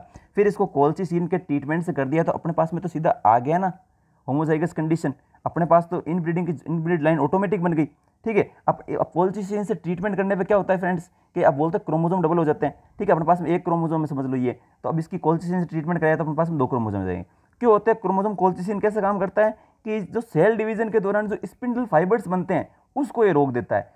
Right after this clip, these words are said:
तो स्पिंडल फाइबर्स आपको पता है कि ऐसे खींचते हैं क्रोमोसोम को, ये क्रोमोसोम है, ये इधर क्रोमोसोम है, इसको ऐसे खींचते हैं, तो ये, ये नहीं रहेंगे ना, तो दोनों एक जगह रह जाते हैं और क्या होता है कि अपने पास में जो है डबल क्रोमोसोम हो जाते हैं, ठीक है। तो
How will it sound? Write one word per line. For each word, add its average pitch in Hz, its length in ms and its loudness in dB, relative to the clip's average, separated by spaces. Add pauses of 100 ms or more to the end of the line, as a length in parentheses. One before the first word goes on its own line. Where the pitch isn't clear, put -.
(140)
तो - 120 -8
स्पिंडल 254 340 -2
फाइबर्स 208 260 2
आपको 208 160 2
पता 202 220 0
है 220 80 4
कि 185 100 -6 (120)
ऐसे 214 160 -2
खींचते 151 340 -2
हैं 185 60 -2
क्रोमोसोम 165 380 0
को, 160 60 -2
ये 160 100 0
क्रोमोसोम 165 440 0
है, 143 120 -2 (320)
ये 156 160 2
इधर 180 120 0
क्रोमोसोम 160 500 0
है, - 120 -4
इसको 170 200 -6
ऐसे 190 140 -4
खींचते 143 360 -2
हैं, 175 60 0
तो 185 140 -2
ये, 180 220 -2 (140)
ये 196 140 4
नहीं 220 140 0
रहेंगे 214 200 4
ना, 214 60 4
तो 214 140 -4
दोनों 190 240 0
एक 170 140 2
जगह 170 200 0
रह 156 60 2
जाते 151 220 -2
हैं 165 60 0
और 160 140 0
क्या 160 160 0
होता 151 180 0
है 156 60 4
कि 147 60 -2
अपने 143 180 -2
पास 143 200 0
में 196 100 2 (340)
जो 147 100 2
है 175 60 6
डबल 131 300 4
क्रोमोसोम 117 380 0
हो 101 80 -2
जाते 101 200 -4
हैं, 92 80 -8 (320)
ठीक 247 100 -2
है। 226 80 4 (260)
तो 294 100 -2